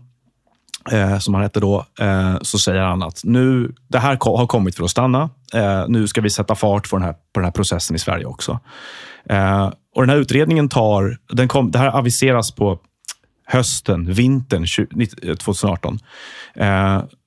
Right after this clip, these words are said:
den presenteras först i januari tjugohundratjugoett.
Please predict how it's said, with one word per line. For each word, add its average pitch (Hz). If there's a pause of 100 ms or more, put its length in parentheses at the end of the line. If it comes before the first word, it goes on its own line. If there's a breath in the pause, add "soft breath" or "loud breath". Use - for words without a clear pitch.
den 131
presenteras 123
först -
i 107
januari 107
tjugohundratjugoett. -